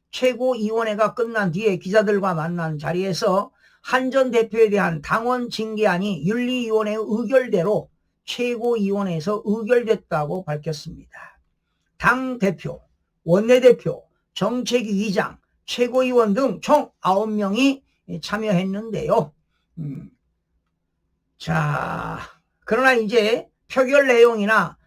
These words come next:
찬성, 반대 내용은 비공개라고 말했습니다. 그러나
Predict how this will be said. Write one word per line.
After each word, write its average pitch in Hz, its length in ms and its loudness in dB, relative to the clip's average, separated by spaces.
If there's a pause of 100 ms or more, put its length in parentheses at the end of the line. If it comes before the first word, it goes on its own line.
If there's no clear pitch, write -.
(140)
찬성, 247 540 0
반대 226 420 -2
내용은 202 480 -4
비공개라고 214 920 0
말했습니다. 151 800 -8
그러나 156 360 -10